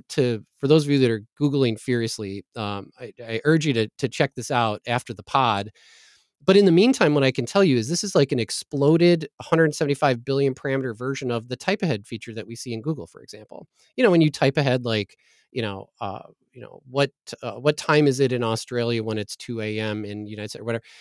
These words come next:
Like, it's completing your thought based on searches that you've done before. It's, you know, Google has a million <laughs> models of each person. So one of the models is what kind of stuff you look for on the internet.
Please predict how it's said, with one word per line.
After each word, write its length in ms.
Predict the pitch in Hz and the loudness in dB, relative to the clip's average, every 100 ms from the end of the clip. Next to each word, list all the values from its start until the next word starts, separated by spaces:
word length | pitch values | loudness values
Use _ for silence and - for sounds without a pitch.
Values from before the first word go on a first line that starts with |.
| _ | _
Like, 180 | 156 135 - | -2 0 0
it's 200 | 196 - | 0 0
completing 600 | 185 170 - 156 160 156 | -2 -2 0 2 4 4
your 120 | 127 | 2
thought 380 | - 110 160 - _ - 127 | 0 0 0 -2 _ -8 2
based 280 | 147 147 | 2 2
on 460 | 156 139 135 127 113 | 4 6 6 4 0
searches 560 | - - 147 135 139 123 | -6 0 0 0 -2 -2
that 240 | 120 113 _ _ _ _ - | -2 -2 _ _ _ _ -2
you've 220 | 131 110 | -2 2
done 360 | 151 131 - - | 0 0 -4 -14
before. 440 | 101 - 90 - _ _ _ _ - | -16 -14 -16 -18 _ _ _ _ -6
It's, 300 | 143 - - | -6 -6 -10
you 100 | 160 | -10
know, 120 | 101 | -10
Google 280 | 104 151 135 | -6 -6 -4
has 140 | 123 113 | -6 -8
a 60 | |
million 440 | 113 123 120 107 107 | -8 -6 -6 -6 -10
<laughs> 160 | - | -6
models 380 | 165 - 127 - 127 | -6 -6 -8 -10 -14
of 120 | 117 | -14
each 180 | 117 - | -14 -4
person. 300 | 147 127 107 | -4 -4 -10
So 140 | 127 | -10
one 200 | 107 165 | 0 0
of 60 | 135 | 2
the 60 | |
models 340 | 113 107 110 113 | -2 -4 -6 -8
is 140 | 104 | -8
what 140 | 117 117 | -6 -4
kind 140 | 117 | -4
of 60 | 104 | -4
stuff 260 | 123 120 | -4 -6
you 60 | 117 | -8
look 180 | 101 - | -12 -12
for 180 | 101 101 | -12 -8
on 80 | |
the 80 | 98 | 0
internet. 380 | 175 120 107 | 2 2 -2